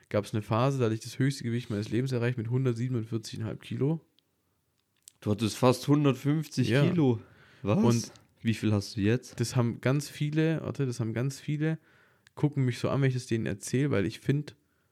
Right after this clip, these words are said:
Speaker 1: das ist eine komische Ausrede, aber man hat's mir nie so angesehen. Also bei mir hat sich's relativ gleichmäßig verteilt, also man hat gesehen, dass ich dick bin, so,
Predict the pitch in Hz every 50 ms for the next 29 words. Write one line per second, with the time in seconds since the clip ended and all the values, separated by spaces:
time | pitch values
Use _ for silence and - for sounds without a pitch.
0 | _ _ _ _ _ _ _ _ - 120 113 110 110 - 131 127 123 123 - -
1 | 139 139 123 117 107 - - 107 104 104 104 107 123 139 139 - - 139 131 123
2 | 127 135 143 143 123 123 113 85 135 143 131 104 92 - - - - - - -
3 | _ _ _ _ _ _ _ _ _ _ _ _ _ _ _ _ _ _ _ _
4 | _ _ _ _ _ _ _ _ _ _ _ _ 120 120 117 117 - - - _
5 | _ _ _ - - - 107 120 120 135 151 156 151 143 - 143 131 123 135 143
6 | 151 143 143 - - 131 127 151 143 151 139 127 127 - - 120 135 135 151 160
7 | - - 90 113 110 107 110 107 101 110 113 147 170 170 165 160 - 175 - _
8 | - 185 185 196 196 - _ - 160 165 190 202 202